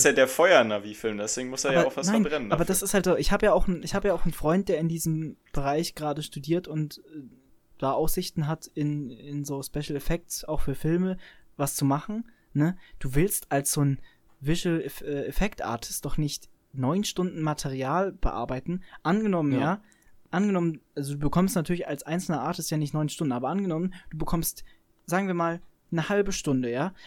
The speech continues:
Speaker 2: was ja auch schon so unfassbar viel ist. Die bekommen ja auch eigentlich viel weniger. Aber gehen wir mal davon aus, dass du eine halbe Stunde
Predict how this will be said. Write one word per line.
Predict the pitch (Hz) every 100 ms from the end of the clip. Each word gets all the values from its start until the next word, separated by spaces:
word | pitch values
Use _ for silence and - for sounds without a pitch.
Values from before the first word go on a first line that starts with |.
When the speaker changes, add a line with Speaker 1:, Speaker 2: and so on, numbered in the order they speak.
| -
Speaker 2:
was | 147 -
ja | 151
auch | 170 -
schon | 151 127
so | 131 139 -
unfassbar | 208 196 175 - 151
viel | 135
ist. | 123 -
Die |
bekommen | 135 165 170
ja |
auch | 139
eigentlich | 127 147 -
viel | 147
weniger. | 135 120 113
Aber | 120
gehen | 127 202
wir | 202
mal | 180
davon | 175 165 147
aus, | 165
dass | - -
du |
eine | 143 131
halbe | 180 208
Stunde | - - 180 165